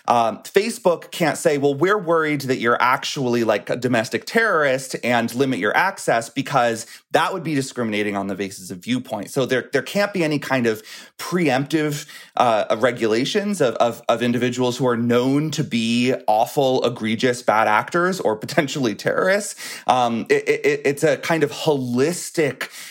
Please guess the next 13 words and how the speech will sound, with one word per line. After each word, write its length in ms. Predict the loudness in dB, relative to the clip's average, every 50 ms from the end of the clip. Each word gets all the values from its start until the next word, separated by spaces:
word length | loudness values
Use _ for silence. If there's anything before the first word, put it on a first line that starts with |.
| -20 -8 -4
restriction 420 | -2 -2 0 0 0 0 0 0 0
on 60 | 0
these 120 | 0 0
platforms 440 | 2 2 2 2 2 0 -2 -2 -2
to 80 | -2 -4
treat 380 | -4 -2 0 0 0 2 2 2
every 260 | 0 0 0 -2 0
user 360 | 2 2 2 2 2 0 0 0
equally, 380 | -2 -2 0 0 0 0 0
even 320 | 0 0 0 2 2 2 0
if 80 | 0
some 180 | 0 0 0 2
users 320 | 2 0 0 0 0 0